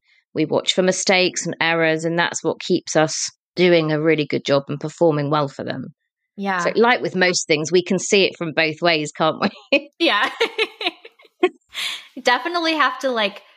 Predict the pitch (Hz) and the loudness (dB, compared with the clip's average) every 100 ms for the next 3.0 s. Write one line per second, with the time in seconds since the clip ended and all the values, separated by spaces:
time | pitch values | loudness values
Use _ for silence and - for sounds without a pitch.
0 | _ _ - 220 220 220 208 202 226 196 | _ _ 0 4 4 4 2 0 0 2
1 | 190 185 190 185 190 - 202 208 208 208 | 2 2 0 -2 -2 0 2 4 0 -2
2 | 220 185 190 190 185 185 180 180 185 | -8 -6 0 2 4 4 2 0 -4